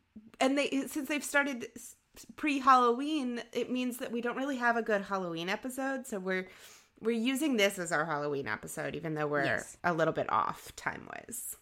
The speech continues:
Speaker 2: Yes.
Speaker 1: So,
Speaker 2: Right. So,
Speaker 1: yeah.
Speaker 2: um, what do we got today, Hannah?
Speaker 1: All right. So we are gonna be talking about a movie, um, from October twenty-sixth, twenty fourteen. So we are almost exactly six years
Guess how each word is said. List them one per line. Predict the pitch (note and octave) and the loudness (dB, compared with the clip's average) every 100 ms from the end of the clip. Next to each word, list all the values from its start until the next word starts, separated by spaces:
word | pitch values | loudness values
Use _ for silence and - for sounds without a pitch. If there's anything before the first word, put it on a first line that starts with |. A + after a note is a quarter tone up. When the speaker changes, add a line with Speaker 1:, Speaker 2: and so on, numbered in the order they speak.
| _ _ _ _ _ _ _ _ - - - | _ _ _ _ _ _ _ _ -20 -10 -6
Speaker 2:
Yes. | - - - - | -6 -8 -14 -12
Speaker 1:
So, | - E3+ D#3 F#3+ | -8 -4 -2 4
Speaker 2:
Right. | F#3+ - - - | 4 4 -8 -10
So, | - A#3 A3+ G#3+ | 4 8 8 8
Speaker 1:
yeah. | A3+ A3 G#3 | 12 12 10
Speaker 2:
um, | G3+ F#3+ - _ _ _ _ | 4 -4 -10 _ _ _ _
what | - G#3+ B3+ | -6 2 4
do | |
we | C#4+ | 6
got | C4+ D4 | 8 8
today, | - C#4 F#3+ | 8 8 8
Hannah? | F3+ D#3+ F3+ D#4 - _ _ _ - | 6 4 2 -2 -10 _ _ _ 8
Speaker 1:
All | |
right. | A3+ G#3 D#3 - | 10 10 6 0
So | A3+ | 0
we | G#3+ A3 | 2 6
are | A#3 | 6
gonna | C4 E4+ F4 | 6 2 2
be | E4+ | 0
talking | A3 F3+ F3+ G3+ | 2 2 2 -4
about | G#3 F#3 G3 | -2 0 2
a | |
movie, | G#3 D#3 D#3 E3 G#3+ B3+ - - | 0 -2 -4 -4 -4 -8 -10 -2
um, | F#3+ F3+ E3+ F3+ G3 - - | 0 2 0 -2 -10 -12 -20
from | - - F3 F3 - | -10 0 0 0 -4
October | F#3 - A3 G#3+ | -8 -6 -4 -4
twenty-sixth, | B3 C4+ C#4 C#4 G3+ G#3+ - - | -4 -4 -4 -2 -4 -4 -10 -6
twenty | G#3 G3+ | -4 -4
fourteen. | G#3 B3 B3+ F3 D#3+ F#3 G#3+ | -4 -6 -6 -8 -8 -8 -8
So | - F3 | -6 -4
we | F3+ F#3+ | 2 2
are | - | 4
almost | A3+ C4 D4+ - | 2 2 0 -2
exactly | B3+ C4 C4 C4 C4+ | 0 4 4 2 -4
six | C4+ C4+ - | -4 -8 -4
years | B3 A#3+ B3 - - | -4 -2 -6 -10 -14